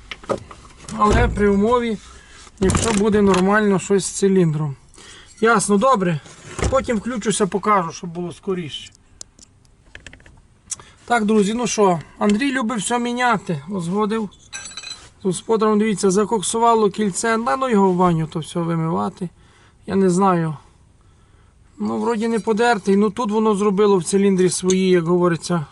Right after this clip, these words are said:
чудо. Повитирало тут, та й, не знаю. Тут вже на впуску вже витерто є файно.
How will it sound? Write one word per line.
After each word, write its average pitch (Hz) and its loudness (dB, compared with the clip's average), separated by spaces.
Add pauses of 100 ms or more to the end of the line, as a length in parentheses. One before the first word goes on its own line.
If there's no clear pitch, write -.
(180)
чудо. 170 2 (1040)
Повитирало 190 2
тут, 180 -4
та 180 0
й, 175 0 (340)
не 185 -2
знаю. 165 0 (720)
Тут 226 -4
вже 202 4
на 202 6
впуску 214 0
вже 196 4
витерто 190 2
є 185 4
файно. 170 0